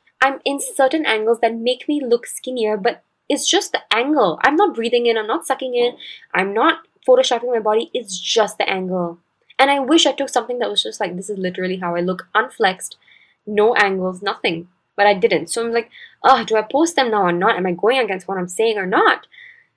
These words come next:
So that's a whole thing. Like, I go through this whole thing, like, "Do I post a bikini photo? Do I post a bikini photo?"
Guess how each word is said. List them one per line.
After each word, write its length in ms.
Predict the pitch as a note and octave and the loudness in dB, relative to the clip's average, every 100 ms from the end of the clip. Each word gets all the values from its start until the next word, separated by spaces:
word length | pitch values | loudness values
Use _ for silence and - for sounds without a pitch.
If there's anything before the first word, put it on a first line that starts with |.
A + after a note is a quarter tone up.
| _ | _
So 160 | - E4+ | -4 2
that's 220 | G#4+ A#4+ | 4 4
a 80 | B3+ | 0
whole 240 | C4 D#4 | 2 -2
thing. 220 | D4+ G4 | 0 0
Like, 260 | D#4 A3+ - - | 2 0 -4 -2
I 120 | B3+ | 0
go 220 | - E4 | 2 0
through 160 | F4 E4+ | 2 -2
this 140 | B3+ | -4
whole 180 | C4 D4 | -4 -2
thing, 140 | D4 | 0
like, 120 | A3+ F#3+ | -2 0
"Do 80 | |
I 80 | G3 | -2
post 200 | F#3+ G3+ | -2 -8
a 20 | |
bikini 320 | F3+ F3+ G3 F3+ | -8 -6 -6 -2
photo? 160 | F3 | -2
Do 120 | E3+ | 0
I 80 | G3+ | -2
post 180 | - G3 | -2 -8
a 40 | |
bikini 320 | F3+ - G3+ F#3 | -12 -8 -6 -4
photo?" 280 | D#3 - | -6 -6